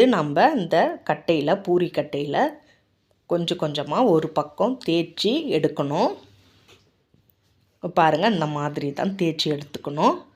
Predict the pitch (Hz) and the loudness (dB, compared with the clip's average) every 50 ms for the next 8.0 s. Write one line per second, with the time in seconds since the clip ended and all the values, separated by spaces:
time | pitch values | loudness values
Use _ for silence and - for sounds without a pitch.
0 | _ _ _ _ _ _ _ _ _ _ _ _ _ _ _ _ _ _ _ _ | _ _ _ _ _ _ _ _ _ _ _ _ _ _ _ _ _ _ _ _
1 | _ _ _ _ _ _ _ - 190 185 180 180 - 180 165 165 - 170 170 - | _ _ _ _ _ _ _ 0 0 0 0 0 2 2 2 2 -2 -6 -2 -2
2 | 156 147 147 156 185 262 294 220 - 196 - 180 185 220 208 165 165 170 202 233 | -2 -2 0 0 2 2 2 2 0 0 2 2 2 4 4 2 4 4 4 4
3 | 226 - - _ _ _ _ _ _ - 185 180 185 - 202 190 170 160 160 147 | 2 -4 -16 _ _ _ _ _ _ 0 0 0 4 2 4 4 4 2 2 2
4 | 147 143 143 143 147 147 - 160 175 240 359 381 - - - 160 156 151 175 180 | 2 2 2 0 -2 -2 0 2 4 4 2 0 -4 -6 -2 -2 2 4 4 4
5 | 170 160 147 143 143 - 151 - - 165 233 311 392 381 - - - _ _ - | 4 4 0 0 -2 -6 -10 -4 2 4 4 4 2 0 -6 -12 -20 _ _ -4
6 | 185 190 196 190 190 196 190 190 190 180 160 156 151 156 151 151 147 196 240 269 | 0 2 2 4 2 0 4 4 6 6 6 4 2 0 -2 0 0 4 4 4
7 | 214 165 156 170 165 - 156 160 - 170 160 151 151 151 147 147 143 151 165 | 4 4 0 -2 0 0 -2 2 4 4 4 4 2 -2 -4 -4 -2 -4 -4